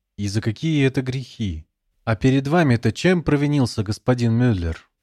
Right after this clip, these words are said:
«Я денег у него попросил на ремонт костела. Он не дал. Вернее, давал,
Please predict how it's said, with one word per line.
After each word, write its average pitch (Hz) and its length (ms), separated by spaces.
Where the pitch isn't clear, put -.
«Я 175 180
денег 127 420
у 123 40
него 117 260
попросил 127 680
на 165 100
ремонт 196 320
костела. 110 720
Он 123 220
не 185 100
дал. 135 420
Вернее, 190 520
давал, 185 580